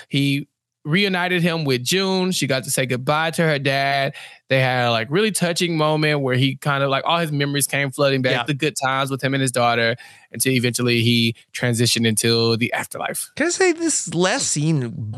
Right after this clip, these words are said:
Speaker 2: bothered me?
Speaker 1: Which part?
Speaker 2: So that, okay, so Ernest is like, okay, um, that they reunite him with the daughter. They, they brought his daughter. I guess they,
Speaker 1: Daughter.
Speaker 2: like, you know, she saw her, her dad. And then, like, he, like, Ernest is, like, sitting by the water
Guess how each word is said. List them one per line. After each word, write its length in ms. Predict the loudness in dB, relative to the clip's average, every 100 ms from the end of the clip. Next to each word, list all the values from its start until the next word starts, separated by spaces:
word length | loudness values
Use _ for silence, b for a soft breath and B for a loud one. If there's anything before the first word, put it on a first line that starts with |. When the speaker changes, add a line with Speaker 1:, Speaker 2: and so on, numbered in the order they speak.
| -4
Speaker 2:
bothered 400 | -2 2 0 -2
me? 340 | -4 -4 -6 -10 _ _ _ _ _ _ -2
Speaker 1:
Which 200 | 0 0
part? 380 | 2 2 0 -4 _ _ -6
Speaker 2:
So 460 | 2 4 4 0 -4 _ _ _ _ -4
that, 240 | -2 0
okay, 260 | 0 0 0
so 300 | 2 2 2
Ernest 540 | 2 2 2 -2 0
is 200 | 0 2
like, 360 | 2 0 0 -2
okay, 640 | -2 0 0 2 2 0
um, 600 | 0 0 2 0 -2 -6 -2
that 240 | 0 0
they 140 | 0 2
reunite 520 | 2 2 0 0 0
him 160 | 2
with 120 | 2 0
the 100 | 0
daughter. 360 | 2 2 2
They, 200 | 2 0
they 320 | 0 -2 -2
brought 220 | 2 2 2
his 120 | 2
daughter. 540 | 0 0 2 2 2
I 100 | 2
guess 220 | -2 -2
they, 260 | 0 0 2
Speaker 1:
Daughter. 240 | 2 2
Speaker 2:
like, 60 | -2 -8 _ _ -4
you 120 | -2
know, 200 | 0 0
she 200 | 2 0
saw 280 | 0 0 0
her, 240 | 0 0 0
her 160 | -2
dad. 500 | 0 -2 0 -2 -4 -8 _ _ _ -4
And 160 | -2 0
then, 380 | 0 -2 -2 -2
like, 160 | -2 0
he, 140 | 0
like, 300 | 0 0 0 0
Ernest 240 | -2 -2
is, 40 | -2
like, 140 | -2
sitting 260 | 0 2 2
by 120 | 2
the 80 | 2
water 500 | 2 2 2 0